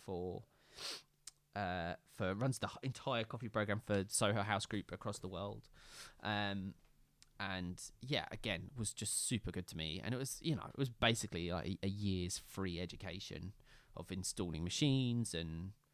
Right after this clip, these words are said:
used to just make coffee for all the staff on a Spaziale in, like, the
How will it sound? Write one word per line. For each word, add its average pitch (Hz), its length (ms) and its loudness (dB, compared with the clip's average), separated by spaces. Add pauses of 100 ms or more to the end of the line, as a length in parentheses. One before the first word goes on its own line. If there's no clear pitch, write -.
(680)
used 104 200 -8
to 98 80 -2
just - 180 -2
make 95 360 -2
coffee 107 320 4
for - 120 -8
all 92 120 -2
the 87 60 0
staff 101 880 4
on 95 120 -2
a 87 240 -2
Spaziale 95 1040 0
in, 87 100 -2
like, 80 260 -6
the 87 100 -6